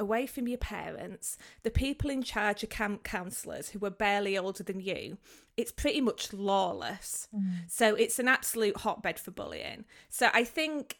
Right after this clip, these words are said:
Speaker 1: they're really good at capturing the dynamics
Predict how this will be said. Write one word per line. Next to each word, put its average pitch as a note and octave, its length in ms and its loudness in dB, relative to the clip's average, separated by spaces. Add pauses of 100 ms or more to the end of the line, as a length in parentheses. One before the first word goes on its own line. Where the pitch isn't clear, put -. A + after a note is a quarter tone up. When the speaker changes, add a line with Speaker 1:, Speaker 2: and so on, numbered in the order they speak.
Speaker 1:
they're A#3+ 380 4
really C4 480 0
good G#3 420 6
at G#3 140 -4
capturing A3 540 2
the G#3 100 0
dynamics G#3 960 0